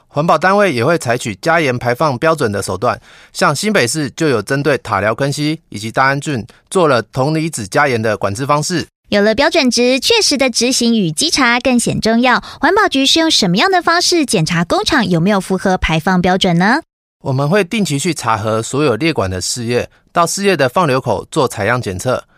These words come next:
Speaker 1: 另外会检查废水处理设备是否有正常操作，透过查核水量及原物料用量推测出产能，再比对用电量是否合理，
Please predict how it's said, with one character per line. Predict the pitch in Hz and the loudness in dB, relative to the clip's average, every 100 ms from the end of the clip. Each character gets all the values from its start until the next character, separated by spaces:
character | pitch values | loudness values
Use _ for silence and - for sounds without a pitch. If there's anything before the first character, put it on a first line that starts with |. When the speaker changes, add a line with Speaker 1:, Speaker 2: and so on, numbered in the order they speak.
| _ _ - | _ _ -4
Speaker 1:
另 | 175 | 0
外 | 180 175 | 2 2
会 | 180 | 0
检 | - 98 | 0 -2
查 | 104 110 | -2 -2
废 | 180 | -2
水 | 156 107 | -2 -2
处 | - 139 | -2 -6
理 | 113 | -4
设 | 139 | -2
备 | 131 107 | -2 -2
是 | - - 165 | -4 -6 0
否 | 135 | 2
有 | 101 | 2
正 | 95 147 | -2 -4
常 | 113 98 95 | -2 -4 -2
操 | 120 | -2
作， | 120 131 - - - _ - | 0 -4 -4 -18 -20 _ -2
透 | 214 | 2
过 | 214 | 2
查 | 185 160 | 2 2
核 | 151 156 | 4 2
水 | - 104 | 0 0
量 | 135 123 - | 0 0 -4
及 | 135 | -6
原 | 135 139 | 0 0
物 | 151 | 2
料 | 160 147 | 2 2
用 | 147 143 | 2 0
量 | 143 127 - | 2 0 -2
推 | 156 151 | -4 0
测 | 156 | 0
出 | 123 139 | 0 -4
产 | - 104 87 | -4 -6 -4
能， | 90 98 - - - - | -4 -4 -6 -16 -20 -2
再 | 190 | -2
比 | 156 | 0
对 | 117 160 | 0 0
用 | 160 170 | 2 0
电 | 170 | 0
量 | 175 139 | 0 0
是 | - 185 | -2 -2
否 | 123 | -2
合 | 95 110 | 0 -2
理， | 123 101 | -2 -6